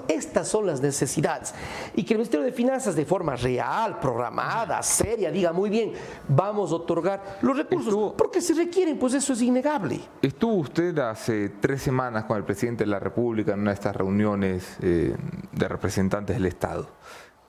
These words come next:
Speaker 2: ¿Le dijo algo el presidente respecto a esto?
Speaker 1: No, no, no hubo la oportunidad porque era una, una reunión formal en la que se presentaron las propuestas, pero, pero algo que sí es importante, dentro de esas propuestas,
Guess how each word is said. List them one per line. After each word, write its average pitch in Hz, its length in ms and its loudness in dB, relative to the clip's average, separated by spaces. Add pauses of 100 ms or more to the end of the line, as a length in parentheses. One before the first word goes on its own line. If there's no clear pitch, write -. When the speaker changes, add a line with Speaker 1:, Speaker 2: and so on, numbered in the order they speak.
(340)
Speaker 2:
¿Le 104 200 2
dijo 107 260 0
algo 123 220 0
el 156 80 -4
presidente 123 520 0
respecto 98 440 0
a - 20 0
esto? - 240 -2 (960)
Speaker 1:
No, 415 300 2
no, 247 140 0
no 285 140 4
hubo 349 120 2
la 277 60 0
oportunidad 277 400 0
porque 196 220 0
era 220 100 2
una, 190 240 0
una 165 340 0
reunión 180 320 2
formal 185 440 0
en 190 60 2
la 147 80 2
que - 80 -6
se 135 120 -2
presentaron 165 580 -2 (320)
las 156 160 0
propuestas, 220 560 -2 (300)
pero, 202 400 4 (240)
pero 190 440 2
algo 165 300 2
que - 100 -8
sí - 140 -2
es 131 60 4
importante, 180 580 0 (380)
dentro 226 420 0
de 202 80 0
esas 202 220 -2
propuestas, 185 600 -2